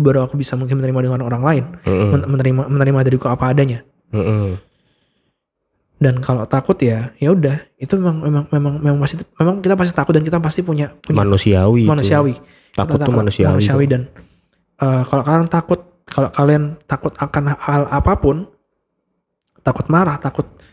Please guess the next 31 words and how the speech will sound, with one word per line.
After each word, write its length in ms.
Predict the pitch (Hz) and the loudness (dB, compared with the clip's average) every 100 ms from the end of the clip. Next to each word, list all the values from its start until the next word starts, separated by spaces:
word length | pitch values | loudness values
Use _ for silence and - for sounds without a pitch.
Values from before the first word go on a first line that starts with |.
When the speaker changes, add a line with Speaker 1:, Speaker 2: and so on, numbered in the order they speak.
| _ - | _ -2
Speaker 1:
tidak 280 | 143 127 127 | 0 0 0
diterima, 480 | 160 202 160 139 - - | 0 2 0 -4 -8 -4
Speaker 2:
Takut 240 | - - | -2 0
Speaker 1:
takut, 160 | 107 107 | 0 2
Speaker 2:
ditinggal 360 | 113 110 107 104 | 2 4 4 4
Speaker 1:
takut 120 | 113 | 4
Speaker 2:
orang. 240 | 117 113 | 4 2
Speaker 1:
ditinggal 240 | 110 143 143 | 0 -4 -4
or-, 220 | 156 - | -6 -6
takut 220 | 156 175 | -8 -6
tinggal 200 | 170 147 | -6 -4
orang 180 | 170 165 | -4 -4
terutama. 400 | 143 147 135 131 _ _ _ _ _ _ _ | -6 -8 -8 -10 _ _ _ _ _ _ _
Itu 200 | - 151 | -4 0
sekarang 340 | 175 170 185 175 | 2 2 2 2
banyak 380 | 147 123 151 - _ _ | 2 2 0 -2 _ _
yang, 400 | - 147 143 143 - _ _ _ _ _ _ _ | 0 2 2 -4 -14 _ _ _ _ _ _ _
em, 460 | - 131 131 131 131 131 - _ _ _ _ _ _ _ _ _ _ _ _ _ _ _ _ - | 0 2 2 2 -2 -6 -10 _ _ _ _ _ _ _ _ _ _ _ _ _ _ _ _ -12
aku 120 | - | -2
nggak 160 | 170 143 | 2 4
bisa 120 | 143 | 4
bilang 160 | 143 143 | 4 2
banyak, 300 | 127 127 139 _ - | 0 -2 -6 _ -8
cuman 300 | 147 151 143 | -4 -2 0
ada 80 | |
be-, 420 | 135 156 139 143 - | -2 -2 -4 -4 -4
kasus-kasus 600 | 143 165 160 147 170 - | -2 -2 0 -2 -2 -2
di 80 | 139 | -2
mana 320 | 131 135 156 - - - - _ | 0 0 -2 -6 -20 -20 -20 _
ditinggal 360 | 151 147 143 135 | 0 2 2 2
orang, 340 | 147 165 | 2 2